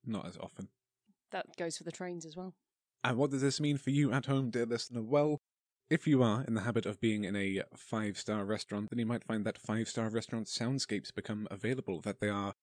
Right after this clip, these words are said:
Speaker 1: reshaping their restaurant, maybe even reshaping some practices to make sure that you are having the most acoustically delicious experience possible. And if you are indeed doing some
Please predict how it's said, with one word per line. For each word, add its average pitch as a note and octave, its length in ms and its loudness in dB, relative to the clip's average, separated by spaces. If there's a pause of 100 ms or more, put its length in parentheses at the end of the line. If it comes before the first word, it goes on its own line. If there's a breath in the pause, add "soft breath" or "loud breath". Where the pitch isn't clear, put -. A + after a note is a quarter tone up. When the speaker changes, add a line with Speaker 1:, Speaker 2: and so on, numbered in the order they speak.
(120)
Speaker 1:
reshaping A#2+ 600 2
their A2 140 2
restaurant, B2+ 400 0
maybe A#2+ 260 0
even B2 160 -6
reshaping B2+ 440 -2
some C3 160 -4
practices - 640 -6
to G#2+ 80 -8
make A2 180 0
sure A#2+ 140 4
that F2+ 100 -2
you A#2+ 120 4
are A2+ 60 0
having A#2 320 0
the G#2+ 140 -2
most A2+ 420 -2 (260)
acoustically C3+ 840 0 (100)
delicious A#2+ 540 -2
experience A2 540 2
possible. F#2+ 520 -2 (880)
And G2+ 180 0
if - 160 -2
you G#2+ 160 4
are G#2 200 2
indeed G2+ 360 2
doing G2 240 2
some F#2+ 380 -2